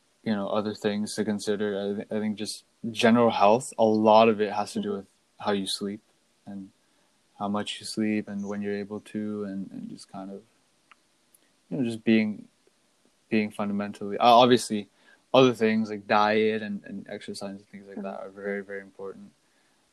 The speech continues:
Speaker 1: Um, which is kind of the, the one thing that I did wanna mention in terms of yoga and meditation, how it could help. And just kind of, I think for me, doing certain stretches and, and kind of light yoga before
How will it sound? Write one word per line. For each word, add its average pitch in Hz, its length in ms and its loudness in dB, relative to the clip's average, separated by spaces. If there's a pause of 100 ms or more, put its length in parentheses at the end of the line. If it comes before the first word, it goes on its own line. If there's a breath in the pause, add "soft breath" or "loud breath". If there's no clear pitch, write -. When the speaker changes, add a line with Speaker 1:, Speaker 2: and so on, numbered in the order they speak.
(160)
Speaker 1:
Um, 95 400 -4 (320)
which 110 180 -2
is 107 80 -4
kind 110 220 4
of 107 80 4
the, 104 200 0
the 98 140 0
one 107 220 2
thing 107 160 -2
that 101 120 2
I 101 80 4
did 104 160 4
wanna 107 200 0
mention 104 360 -4
in 104 60 -4
terms 101 240 -6
of 98 140 -10 (100)
yoga 107 320 0
and 104 80 -4
meditation, 104 680 -6
how 98 100 -6
it 98 80 -14
could 95 180 -18
help. 95 260 -6
And 95 180 -16 (1400 loud breath)
just 190 160 0
kind 202 160 8
of, 127 220 0 (360)
I 147 120 6
think 175 120 4
for 151 120 6
me, 123 240 8
doing 123 600 4 (560)
certain 117 760 2 (100)
stretches 120 720 0
and, 107 260 -8
and 104 260 -8 (420)
kind 117 160 0
of 101 100 0
light 110 180 4
yoga 110 360 0
before 117 640 4